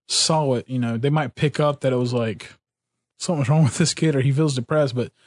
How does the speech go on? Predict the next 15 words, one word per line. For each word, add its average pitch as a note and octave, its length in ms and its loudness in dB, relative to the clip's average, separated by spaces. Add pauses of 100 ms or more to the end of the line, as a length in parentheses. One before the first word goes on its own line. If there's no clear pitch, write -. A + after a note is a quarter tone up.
(320)
they D3 80 0
wouldn't B2 340 0
understand B2+ 540 0
what A#2 100 -2
every, A#2+ 200 -2 (100)
all B2+ 120 -2
the A#2 80 -2
symbolism A#2 520 0
meant. C#3 260 -2 (640)
Um, A2 360 -6 (520)
and B2 360 -2 (380)
when C3+ 140 0
I B2+ 60 2
got A#2+ 160 -4
saved, C3 640 0